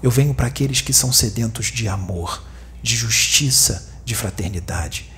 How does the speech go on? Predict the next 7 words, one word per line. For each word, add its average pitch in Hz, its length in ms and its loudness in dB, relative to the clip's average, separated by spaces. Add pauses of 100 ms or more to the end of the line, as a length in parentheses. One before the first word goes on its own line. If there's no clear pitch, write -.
(200)
Esses - 580 0 (200)
serão 78 360 0
saciados. - 840 0 (2500)
Também 107 300 2
venho 85 260 -6
para - 200 -4
consolar. - 760 -2